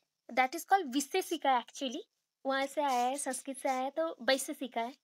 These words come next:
विशेषिका। तो विशेषिका पॉइंट में आप क्या मेंशन करेंगे? इसको बोलते हैं हम, अ, normally ये ब्राह्मण बेस्ड है, ब्राह्मण के जो सूत्रस हैं,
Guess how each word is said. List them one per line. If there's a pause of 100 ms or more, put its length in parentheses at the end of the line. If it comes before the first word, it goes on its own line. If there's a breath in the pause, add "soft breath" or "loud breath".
(120)
विशेषिका। (380 loud breath)
तो
विशेषिका
पॉइंट
में
आप
क्या
मेंशन
करेंगे? (440 loud breath)
इसको
बोलते
हैं
हम,
अ, (340)
normally
ये (520)
ब्राह्मण
बेस्ड
है, (340)
ब्राह्मण
के
जो
सूत्रस
हैं,